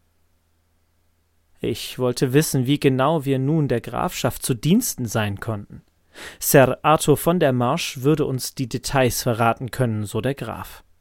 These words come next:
Er vermutete, dass die Übeltäter bereits die Grenze zum Kosch gen Osten überschritten hatten,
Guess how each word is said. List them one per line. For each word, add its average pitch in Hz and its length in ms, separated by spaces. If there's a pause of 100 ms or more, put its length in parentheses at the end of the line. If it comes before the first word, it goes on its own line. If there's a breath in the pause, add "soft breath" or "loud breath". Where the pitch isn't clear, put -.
(1080)
Er 151 300
vermutete, 175 880
dass 165 260
die - 180
Übeltäter 175 680
bereits 160 480
die 147 180
Grenze 151 500
zum 151 300
Kosch - 420 (380 soft breath)
gen 151 220
Osten 143 640
überschritten 151 680
hatten, 120 360